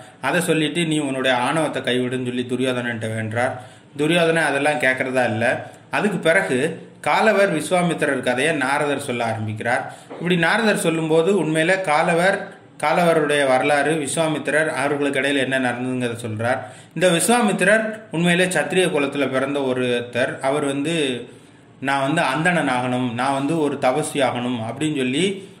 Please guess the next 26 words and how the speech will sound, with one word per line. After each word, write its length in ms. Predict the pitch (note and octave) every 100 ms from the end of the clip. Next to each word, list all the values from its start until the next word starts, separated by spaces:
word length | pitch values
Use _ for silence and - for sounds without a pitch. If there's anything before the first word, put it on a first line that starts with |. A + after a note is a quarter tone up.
| - -
தன் 240 | D#3 D#3+
போக்குல 280 | D#3 D#3 D#3+
தவம் 240 | C#3 C#3+
பண்ணிக்கிட்டு 380 | D3 C3 B2 A#2+
இருக்கார். 320 | A#2+ C#3 - - -
இப்படி 200 | E3 F#3+
அவர் 200 | F3 E3
தவம் 240 | D#3+ G#3+
பண்ணிக்கிட்டு 320 | G3 F3+ E3
இருக்கும்போது, 480 | D3 C#3+ B2+ B2 A#2+
விஸ்வாமித்திரரை 1000 | C3+ F3+ D3+ A3 A3 F#3+ F3 D3+ D3 D3+ D#3+
சோதிக்கிறதுக்காக 920 | F3+ F#3+ C#3+ C3 B2 A#2+ A#2 A#2+ F3+ - - -
யமதர்மராஜன் 840 | C#3+ G3+ A3 F#3 E3+ D3 C#3+ C#3
வந்து 480 | B2+ B2+ C3+ G3 A3
வசிஷ்டர் 560 | A3 - A3+ G#3+ G3 D3+
மாதிரி 320 | C#3+ D3 E3
உருவம் 360 | C#3+ C#3+ D#3 C#3
எடுத்துக்கிட்டு 400 | B2 B2+ B2 A2+
வாரான். 300 | A2 A#2+ E3+ - - -
வசிஷ்டர் 520 | C#3+ D3+ G#3+ A3 A3
வந்து 240 | F3 F#3 G#3+
ஒரு 140 | E3+
அந்தணர், 480 | C3 C#3+ D3+ B2+ A#2+
ஒரு 160 | C#3
சிறப்புமிக்க 540 | C#3 D#3 E3 D#3 D3+ D3+
அந்தணர். 560 | B2 A#2 B2 E3 -